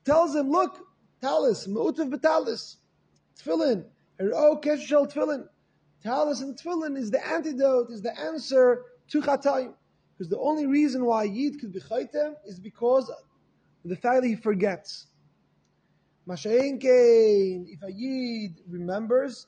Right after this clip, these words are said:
if there's the union of Zikaron, which is the union of Talis and Tefillin, then a Yid would never sin.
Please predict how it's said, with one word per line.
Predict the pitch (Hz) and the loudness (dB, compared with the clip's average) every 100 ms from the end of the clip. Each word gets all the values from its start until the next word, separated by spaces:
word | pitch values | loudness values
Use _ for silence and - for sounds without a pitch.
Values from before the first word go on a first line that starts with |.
| _ | _
if | 175 | -14
there's | 175 | -12
the | 196 | -10
union | 254 | -8
of | 233 | -8
Zikaron, | 160 151 - 220 247 262 262 - _ _ _ | -10 -14 -4 0 2 0 -4 -18 _ _ _
which | 175 | -10
is | 170 | -6
the | |
union | 233 262 | -4 -4
of | 202 | -6
Talis | 208 214 226 | -4 -4 -4
and | 185 | -8
Tefillin, | 160 226 262 302 294 - _ | -10 -4 -4 -4 -8 -16 _
then | 196 240 | -4 -2
a | |
Yid | 285 339 294 | 0 0 0
would | 269 | -2
never | 285 269 | 0 0
sin. | 262 - 240 226 | -4 -8 -12 -14